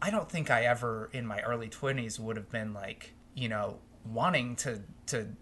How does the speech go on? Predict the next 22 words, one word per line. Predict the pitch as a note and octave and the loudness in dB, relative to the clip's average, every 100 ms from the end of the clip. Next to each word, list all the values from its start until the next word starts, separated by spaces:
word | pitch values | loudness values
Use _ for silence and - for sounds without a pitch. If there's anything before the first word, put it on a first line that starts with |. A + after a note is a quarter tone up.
| - | 0
celebrate | - - D3+ E3 B2+ B2+ B2 - - | 4 10 10 8 6 4 4 -6 -4
somebody | - C3+ A#2+ A#2 A#2+ | 2 4 2 2 6
else | B2+ B2+ - | 6 6 0
and | A#2+ | -2
to, | C3 | 0
like, | A2+ A2 | 0 0
lift | A#2 C3+ - | 0 0 0
them | A#2+ | 2
up | D3+ D#3+ | 2 2
because | B2 A#2 | -4 0
I | |
was | A#2 A2+ | 2 2
so | C3+ | 0
concerned | - A2 - B2 | -2 -2 0 0
about | A2 A2 | 2 0
myself | G#2+ G#2+ C3+ B2+ B2 | 0 2 6 6 4
and, | A#2 A2 | -4 -2
and | B2+ A2+ | -4 -4
it, | A#2 - - - - | -6 -12 -18 -20 -6
afraid | - - C#3 A3+ F3 - | -6 2 4 4 4 -2
of | G#2 G#2 - - - - | -6 -8 -12 -16 -20 -4
them | B2+ B2 A#2 | -2 0 -2